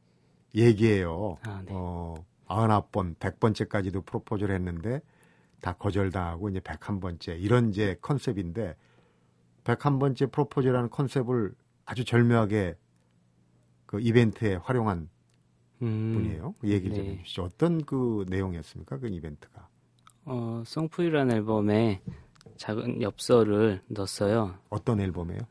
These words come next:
Speaker 2: 송포유라는
Speaker 1: 송포유,
Speaker 2: 앨범에,
Speaker 1: 당신을
Speaker 2: 예.
Speaker 1: 위한 노래.
Speaker 2: 네. 어, 제목 컨셉도 비슷하고, 그래서 그 엽서를 이제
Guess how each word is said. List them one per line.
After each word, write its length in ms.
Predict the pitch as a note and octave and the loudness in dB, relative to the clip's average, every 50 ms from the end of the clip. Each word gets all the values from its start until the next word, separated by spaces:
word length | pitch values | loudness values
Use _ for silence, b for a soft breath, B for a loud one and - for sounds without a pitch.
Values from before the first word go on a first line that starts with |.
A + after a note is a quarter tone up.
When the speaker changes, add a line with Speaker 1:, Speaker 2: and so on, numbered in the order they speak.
| _ _ | _ _
Speaker 2:
송포유라는 960 | - - D3+ D#3+ E3 D#3+ - - D#3 D3 C#3+ C3 A#2+ A2+ A2 A2 A2+ A2 G2+ | 0 2 4 4 4 2 2 2 4 6 6 6 6 6 6 6 4 4 4
Speaker 1:
송포유, 360 | F#2+ - G#2+ G#2 G#2+ G#2+ A2+ B2 | 4 4 4 4 4 4 2 2
Speaker 2:
앨범에, 140 | - - E2 - | 2 0 -2 -8
Speaker 1:
당신을 400 | - - G#2 G2+ G2+ F#2+ F#2+ F#2+ | -6 -4 -2 -2 -2 -2 -4 -4
Speaker 2:
예. 40 | F#2 | -6
Speaker 1:
위한 200 | F2 E2+ E2 D#2+ | -8 -8 -10 -10
노래. 320 | D#2 D2+ - - D#2+ - A2 | -12 -14 -14 -12 -10 -6 -2
Speaker 2:
네. 420 | A2 G#2 G2 F#2 F#2 F2+ F#2+ - - _ _ B B B B B B B B B B _ | -2 0 0 -2 -4 -6 -10 -14 -18 _ _ B B B B B B B B B B _
어, 420 | - A2+ G#2+ A2 A#2 A#2 A#2 A#2+ A#2+ A#2+ C3 - G#3+ - - | -10 -10 -8 -8 -10 -10 -12 -12 -14 -16 -18 -20 -20 -16 -8
제목 260 | - - A#2 B2 B2+ | 0 4 4 4 4
컨셉도 520 | - D#3 D#3 C#3+ - D3+ - _ - - B2 | 4 2 0 0 -2 -6 -8 _ -14 -14 -12
비슷하고, 680 | A2+ - - - - - B2 A2+ A2+ C3 D3+ F3+ F3+ - _ _ _ _ _ _ _ _ _ _ _ _ _ _ | -12 -12 -14 -14 -6 -2 -2 0 0 0 0 -2 -4 -6 _ _ _ _ _ _ _ _ _ _ _ _ _ _
그래서 240 | - A#2 A2 G#2+ A2 | -12 -12 -10 -10 -12
그 140 | - - G#2 | -8 -4 -4
엽서를 760 | G#2 G2 - - - - C#3+ C3+ C3 B2 B2 A#2+ A#2+ A#2+ A2 | -4 -4 -4 -8 -4 0 2 4 4 4 4 4 4 2 2
이제 280 | G#2 G#2+ A2+ G#2+ G#2 | 0 0 0 0 0